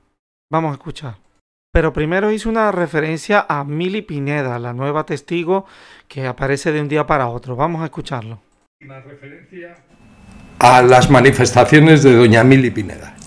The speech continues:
Speaker 2: Y esa referencia es muy sencilla.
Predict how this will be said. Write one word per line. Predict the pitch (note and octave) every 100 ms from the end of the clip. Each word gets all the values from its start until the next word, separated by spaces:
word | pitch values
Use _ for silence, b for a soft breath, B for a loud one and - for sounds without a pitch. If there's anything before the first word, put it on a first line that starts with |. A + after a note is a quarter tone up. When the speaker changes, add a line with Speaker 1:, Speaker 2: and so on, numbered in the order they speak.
| - - - -
Speaker 2:
Y | B2+
esa | D3 F3 F3+ F3
referencia | D#3+ - D#3+ E3 F3
es | D3 D3+
muy | D3 E3+ D3+
sencilla. | - A#2 G2 D#2 -